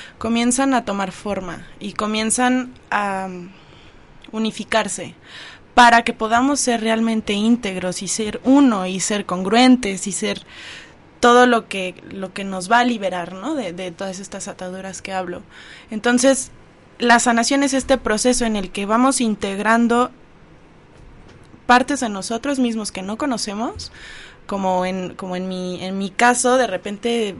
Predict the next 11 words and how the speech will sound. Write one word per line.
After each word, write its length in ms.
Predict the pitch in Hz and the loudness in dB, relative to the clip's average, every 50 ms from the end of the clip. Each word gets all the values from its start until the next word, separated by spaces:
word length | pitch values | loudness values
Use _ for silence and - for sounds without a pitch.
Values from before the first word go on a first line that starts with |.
| 190 | -8
volteo 520 | 175 185 196 190 202 196 - 226 226 226 240 | -4 -2 -2 -2 -2 -2 -2 -2 0 0 0
y, 240 | 240 226 214 202 208 | 0 -2 -2 -4 -6
y 40 | |
digo, 320 | 180 202 202 196 202 208 - - - - | -8 -8 -8 -6 -8 -8 -8 -8 -6 -2
"Ay, 280 | - 320 302 262 247 - | 0 0 0 0 -2 -2
no 180 | 247 240 247 254 | -2 -4 -4 -4
sabía 420 | 247 - 262 254 247 285 320 285 | -4 -4 -2 -2 -2 -2 -2 -4
que 120 | 240 - 220 | -6 -10 -10
era 120 | 220 196 | -12 -12
así", 280 | 202 - - - 202 196 | -10 -10 -10 -10 -10 -10
¿no? 160 | 196 190 - | -12 -14 -14